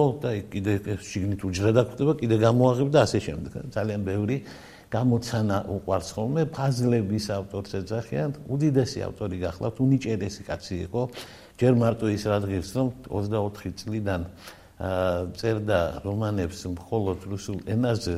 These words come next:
რომელიც არსად არავის არ აინტერესებდა, იმიტომ რომ საბჭოთა კავშირში უბრალოდ დაკრძალული იყო პოლიტიკური მოტივების გამო, რადგან იგი კადეტების ერთ-ერთი დამაარსებლის, ვლადიმერ, ასევე ნაბოკოვის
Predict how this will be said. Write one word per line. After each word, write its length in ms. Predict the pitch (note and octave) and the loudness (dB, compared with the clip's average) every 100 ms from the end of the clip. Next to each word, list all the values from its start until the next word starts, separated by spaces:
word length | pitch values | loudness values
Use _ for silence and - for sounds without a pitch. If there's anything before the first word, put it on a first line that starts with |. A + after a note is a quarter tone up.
| F2 | -4
რომელიც 420 | G2+ A#2 A2 F2 | -4 -2 -4 -6
არსად 720 | - - B2+ A#2 - B2 A#2 | -10 -6 -6 -6 -4 -2 -2
არავის 440 | F#2+ G2+ A#2 B2+ A#2+ | -2 -2 0 -2 -4
არ 160 | A2 A2 | -4 -4
აინტერესებდა, 720 | A2 A#2+ A#2 A2+ B2 F#2+ F#2+ | -6 -6 -6 -4 -6 -6 -8
იმიტომ 240 | G2+ G2 | -8 -8
რომ 80 | G2+ | -6
საბჭოთა 280 | G#2+ G2+ A2 | -6 -6 -6
კავშირში 420 | A2 G#2+ A2 G#2+ | -6 -6 -8 -6
უბრალოდ 320 | G#2 A2 A#2 A2+ | -2 4 4 4
დაკრძალული 480 | A2+ G#2+ A2 G#2 | 0 0 0 0
იყო 160 | G2+ E2+ | -2 -4
პოლიტიკური 460 | D#2 G#2 E2+ G#2 G2+ | -6 -6 -6 -6 -4
მოტივების 500 | G#2 G2+ G#2+ G2 G#2 | -4 -4 -4 -6 -6
გამო, 260 | G2+ A#2+ D3+ D#3+ - - - - - | -6 -4 -6 -8 -16 -18 -20 -12 -2
რადგან 500 | G2 A2 G2+ G#2 G2+ | 2 2 2 2 2
იგი 320 | G#2 G2+ G2+ F#2 - | 0 2 2 0 -4
კადეტების 720 | - A2+ A2+ G#2 G#2+ F#2+ F#2 - | -4 0 0 0 -2 -2 -4 -4
ერთ-ერთი 440 | G2 - G#2 A2 | -6 -4 -4 -2
დამაარსებლის, 920 | F2 F2+ G#2+ G#2 G2 G#2 F2+ G2 G2 G2 F#2+ F#2 | -2 0 0 0 -2 -4 -4 -4 -4 -6 -6 -6
ვლადიმერ, 580 | F#2 G2 F#2+ G2+ G2+ F#2 - - | -6 -6 -4 -4 -4 -6 -10 -12
ასევე 360 | G2+ - G2+ G2+ G2+ | -10 -4 -2 -2 -4
ნაბოკოვის 580 | G2+ G2 G2+ G#2+ G#2 | -6 -6 -4 -4 -4